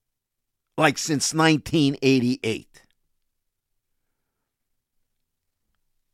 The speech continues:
Okay? But I'm in there all the time. And I see the people commiserating. I see the people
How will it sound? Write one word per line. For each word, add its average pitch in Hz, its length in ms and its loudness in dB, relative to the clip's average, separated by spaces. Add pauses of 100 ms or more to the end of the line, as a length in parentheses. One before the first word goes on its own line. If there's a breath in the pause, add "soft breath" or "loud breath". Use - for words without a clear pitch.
(460)
Okay? 147 500 0 (440)
But 147 260 0
I'm 208 280 6
in 220 200 2
there 175 220 2 (240)
all 220 300 12
the 147 140 2
time. 95 500 -10 (2500)
And 180 180 2
I 208 120 4
see 254 420 -2
the 165 100 0
people 151 500 -2 (180)
commiserating. 120 880 -4 (560)
I 180 120 6
see 254 300 -4
the 202 140 2
people 139 480 -6